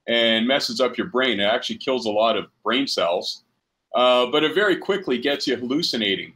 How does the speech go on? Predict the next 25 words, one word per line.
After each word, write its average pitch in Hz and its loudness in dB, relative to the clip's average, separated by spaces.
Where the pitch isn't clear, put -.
And 143 0
this 156 -2
one 202 0
day, 147 4
like, 131 2
I, 143 6
like, 147 2
I 160 6
went 180 2
really 143 2
low. 113 0
All 143 2
my 147 0
money 127 0
was 110 -4
gone 110 0
by 107 0
the 101 -8
time 113 -4
I 101 -2
got 107 0
to 107 -18
Windsor. 104 -2
I 98 2
was, 92 -6